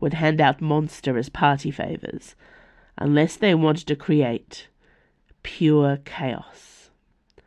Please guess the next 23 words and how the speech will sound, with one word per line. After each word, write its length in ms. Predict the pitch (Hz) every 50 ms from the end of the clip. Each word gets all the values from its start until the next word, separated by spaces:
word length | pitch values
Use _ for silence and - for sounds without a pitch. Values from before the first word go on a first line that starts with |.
| _ _ _ _ _ _ _ _ _ _ _ _ _ _ _ _ _
An 140 | - 156 170
ordinary 480 | 208 180 160 - 139 143 147 147 147 151
human 340 | - 165 156 151 151 151
on 160 | 147 151 147 147
the 80 | 156
drug 380 | 147 156 156 151 151 180 180 190
would 160 | 196 175 156
likely 420 | 175 175 170 175 175 - 208 185
become 320 | 175 180 175 - 202 185 190
infused 480 | 190 185 190 - 208 202 196 196 202
with 100 | 196 185
a 60 | 202 196
killing 340 | - - 220 226 214 175
rage, 520 | 151 143 139 139 139 143 160 - - - - _ _ _ _ _ _ _
fighting 480 | _ - - 147 156 160 - 180 156
all 380 | 160 165 170 160 151 127 127 147
who 180 | - 123 120
stood 300 | - - - - 143 147
in 120 | 160 160 170
their 160 | 170 170 165
way. 440 | 156 147 135 - 55 - - 160 - _ _ _ _ _ _ _ _ _ _ _ _ _ _ _ _ _ _ _ _ _ _ _ _
For 180 | _ - 143
Valeria, 720 | 139 151 147 147 147 165 208 220 175 143 123 101 - -